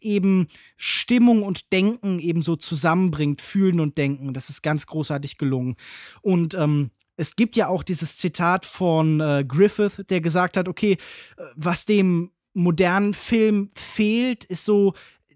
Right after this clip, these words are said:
der Wind in den Weiden, in den Ästen der Bäume.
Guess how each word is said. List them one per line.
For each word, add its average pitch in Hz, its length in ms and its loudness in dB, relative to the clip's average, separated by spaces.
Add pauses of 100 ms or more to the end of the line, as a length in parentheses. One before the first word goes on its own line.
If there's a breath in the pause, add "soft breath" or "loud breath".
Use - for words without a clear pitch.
(320)
der 170 260 2
Wind 240 720 2
in 185 160 -2
den 165 220 0
Weiden, 175 380 2
in 151 120 -2
den 151 120 -2
Ästen 196 420 -2
der 170 120 2
Bäume. 170 600 2